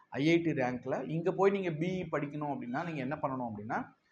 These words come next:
அ, ஜே இ இ, அப்புறம் நீட் தேர்வு எழுதியிருக்கணும். சாரி, ஜே இ இ மெயின் and அட்வான்ஸ் எழுதியிருக்கணும். ஆனா, நீங்க அதுக்கான வாய்ப்பு இல்லை. ஏன்னா, நீங்க பிளஸ் டூ முடிச்சுட்டு தான் பாலிடெக்னிக் போயிருப்பீங்க. பிளஸ் டூ முடிச்சுட்டு நீங்க பாலிடெக்னிக்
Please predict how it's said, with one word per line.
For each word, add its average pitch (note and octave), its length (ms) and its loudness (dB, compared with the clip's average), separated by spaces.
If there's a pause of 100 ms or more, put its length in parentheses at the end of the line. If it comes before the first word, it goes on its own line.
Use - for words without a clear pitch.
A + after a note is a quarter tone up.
(360)
அ, - 80 -6
ஜே D3+ 320 6
இ G3+ 320 0
இ, - 180 -16
அப்புறம் C3 840 0
நீட் F3+ 200 -2
தேர்வு C#3+ 260 0
எழுதியிருக்கணும். B2 520 0
சாரி, B2 340 -2
ஜே C#3+ 220 2
இ F#3 360 0
இ D#3 40 -2
மெயின் E3 220 -2
and D3+ 120 -4
அட்வான்ஸ் C#3+ 440 0
எழுதியிருக்கணும். B2 600 -4 (500)
ஆனா, F#3+ 180 4
நீங்க F3+ 240 4
அதுக்கான D#3+ 300 4
வாய்ப்பு E3+ 360 4
இல்லை. D3 100 4
ஏன்னா, F3 120 0
நீங்க E3 240 0
பிளஸ் E3+ 120 -4
டூ G3 160 0
முடிச்சுட்டு F#3 180 -2
தான் G#3 220 2
பாலிடெக்னிக் E3 600 4
போயிருப்பீங்க. B2+ 460 -4 (540)
பிளஸ் F3 200 4
டூ A3+ 160 0
முடிச்சுட்டு A3 160 -2
நீங்க G#3 200 -2
பாலிடெக்னிக் E3 600 2